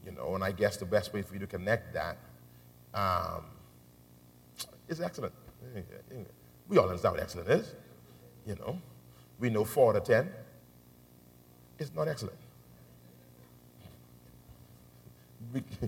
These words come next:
<laughs> you can understand what it is when you know what it's not. All right? Um, so, excellent.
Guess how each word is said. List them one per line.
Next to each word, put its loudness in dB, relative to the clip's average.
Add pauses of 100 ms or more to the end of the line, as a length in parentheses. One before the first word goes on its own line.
(300)
<laughs> -14
you 0
can 2
understand 2
what 4
it 0
is 0
when -2
you -4
know -4
what -2
it's -12
not. -2 (1200)
All -10
right? 2 (800)
Um, 6 (320)
so, 6 (1000)
excellent. -2